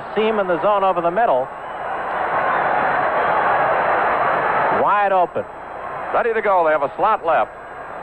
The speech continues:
Speaker 2: Handoff into the line this time is Ricky Patton. He hammers his way in the right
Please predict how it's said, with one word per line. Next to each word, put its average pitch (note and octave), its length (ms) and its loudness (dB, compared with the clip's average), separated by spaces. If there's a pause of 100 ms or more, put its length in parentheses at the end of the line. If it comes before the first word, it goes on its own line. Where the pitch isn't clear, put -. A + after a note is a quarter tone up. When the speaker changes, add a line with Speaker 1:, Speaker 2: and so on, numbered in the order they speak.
(100)
Speaker 2:
Handoff G#3 480 2
into A#3 160 0
the G#3+ 60 0
line A3 260 4
this G3 120 -2
time G3+ 280 0
is F3 140 -4
Ricky G#3+ 240 -2
Patton. F#3+ 380 0
He D3+ 80 -6
hammers G3+ 380 0
his F#3 160 -2
way G3 240 0
in F#3+ 80 0
the F#3 60 2
right F#3 220 2